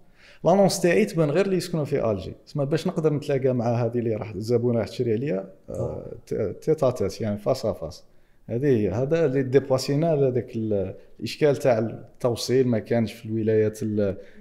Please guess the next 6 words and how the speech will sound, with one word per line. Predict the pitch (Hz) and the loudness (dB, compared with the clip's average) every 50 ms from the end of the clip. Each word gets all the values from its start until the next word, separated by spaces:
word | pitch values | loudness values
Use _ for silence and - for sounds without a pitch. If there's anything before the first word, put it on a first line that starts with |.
| - - | -2 2
النائية. | 120 127 120 120 120 127 120 113 107 113 | 4 6 6 6 6 4 6 6 8 8
آه، | 123 120 110 98 92 92 92 87 - - - - 78 - - - - - - - - 139 135 | 6 6 6 4 0 -2 -4 -8 -14 -16 -18 -18 -18 -18 -18 -20 -20 -14 -6 -2 2 2 4
بعدها | 131 175 214 190 170 170 180 202 240 240 220 196 170 147 135 123 - - | 6 8 8 8 8 8 6 6 8 8 10 10 10 10 8 6 4 2
كي | - 175 | 0 0
خرجت | - - 147 147 143 - - - - | 0 2 0 0 0 -2 -4 -6 -4
مباشرة، | 127 123 127 127 120 120 131 123 - - 113 110 104 - - - - | -2 -2 -2 -2 -2 -2 -2 -4 -2 -2 -2 -2 -2 -4 -4 -4 -4